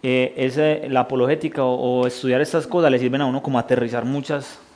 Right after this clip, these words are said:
muchas de esos, de esos, de esas propuestas, le permite a uno aterrizarlo y saber dónde está. Entonces, por eso digo que la fe es razonable. Es más, aquí hay, hay un escritor, pues un,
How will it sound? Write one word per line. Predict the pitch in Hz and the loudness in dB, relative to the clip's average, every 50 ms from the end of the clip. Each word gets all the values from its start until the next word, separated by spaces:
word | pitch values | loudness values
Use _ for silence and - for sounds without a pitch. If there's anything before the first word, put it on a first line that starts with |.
| - - | -18 -10
muchas | - 139 143 135 - 160 147 | -4 -4 -4 -2 0 -2 0
de | 143 147 | 2 0
esos, | 143 151 151 156 151 - - 135 123 | 2 2 0 0 -2 -8 -14 -12 -6
de | 117 123 | -4 -4
esos, | 117 127 143 143 - - - - - - - - - - | -4 -4 -8 -10 -12 -14 -18 -20 -20 -20 -20 -20 -16 -10
de | 123 | -6
esas | 123 139 143 | -4 -4 -4
propuestas, | 143 - 127 110 - 151 147 - 156 135 123 | -2 -2 -4 -2 -2 -2 -2 -2 -2 -2 -2
le | 120 113 | -2 -4
permite | - 113 117 113 110 - | -4 -6 -6 -6 -6 -6
a | 127 | -6
uno | 139 135 | -6 -4
aterrizarlo | 135 135 120 113 110 131 139 143 139 | -4 -4 -4 -4 -2 -4 -4 -2 -4
y | 123 | -4
saber | 123 113 110 107 - 113 | -2 -2 -2 -4 -4 -6
dónde | 117 123 123 123 123 | -6 -4 -4 -4 -6
está. | 123 - - 143 110 - - - - - _ _ _ _ _ _ _ _ _ _ _ _ - _ - - - - - - - - - - - | -8 -6 -4 -4 -4 -4 -6 -20 -20 -20 _ _ _ _ _ _ _ _ _ _ _ _ -20 _ -20 -20 -20 -20 -20 -20 -20 -20 -20 -20 -18
Entonces, | - - 123 123 156 156 | -10 -6 -2 -2 -2 -2
por | - 151 131 | 0 2 2
eso | 123 123 | 2 4
digo | 143 147 151 156 | 6 6 6 6
que | 156 143 | 4 2
la | 123 120 117 | 0 0 0
fe | 117 113 | 0 -2
es | 113 | 0
razonable. | 131 143 131 120 117 120 135 127 113 104 107 - - | 0 0 0 0 -2 0 2 2 0 0 -4 -8 -8
Es | 120 120 120 | -8 -4 -2
más, | 147 156 127 113 120 | 0 0 0 2 0
aquí | 120 120 - - 127 123 127 127 127 - - - - - - - - _ - | -2 -4 -4 -2 -2 0 0 -2 -4 -8 -20 -20 -20 -20 -20 -20 -20 _ -4
hay, | - 123 123 123 | -2 0 2 2
hay | 123 123 120 131 139 | 0 0 0 0 0
un | 147 160 | 0 -2
escritor, | 156 156 - - 113 - 120 117 120 120 113 - - - - - - - - - - | -4 -6 -8 -12 -6 -2 0 0 0 0 -2 -10 -16 -20 -20 -20 -20 -20 -20 -14 -8
pues | - 135 127 | -6 -4 -2
un, | 127 123 123 127 127 123 123 123 120 | -2 -2 -2 -4 -4 -6 -6 -8 -10